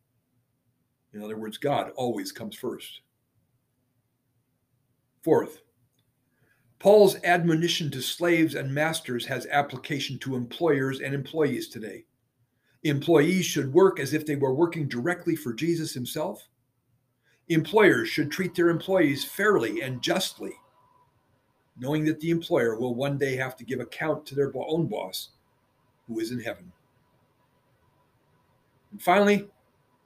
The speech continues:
Paul says to devote yourself to prayer and be wise and gracious in your conversation with unbelievers, making the most of every opportunity.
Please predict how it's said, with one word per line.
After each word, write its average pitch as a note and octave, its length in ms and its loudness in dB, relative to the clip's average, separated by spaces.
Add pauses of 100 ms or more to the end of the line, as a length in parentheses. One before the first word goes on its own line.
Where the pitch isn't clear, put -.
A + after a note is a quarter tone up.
(280)
Paul G#3+ 300 6
says F#3+ 320 0
to D3+ 100 -6
devote D3+ 400 4
yourself D#3+ 400 0
to - 100 -16
prayer - 400 -6 (760)
and - 100 -20
be - 80 -12
wise D3+ 460 0
and B2+ 180 -4
gracious D#3 460 0
in B2+ 80 -6
your B2 140 -4
conversation B2+ 680 -4
with B2 160 -8
unbelievers, B2 680 -6 (800)
making A#2 380 -6
the D3 60 0
most - 380 -4
of - 120 -20
every G#2+ 260 -8
opportunity. - 640 -12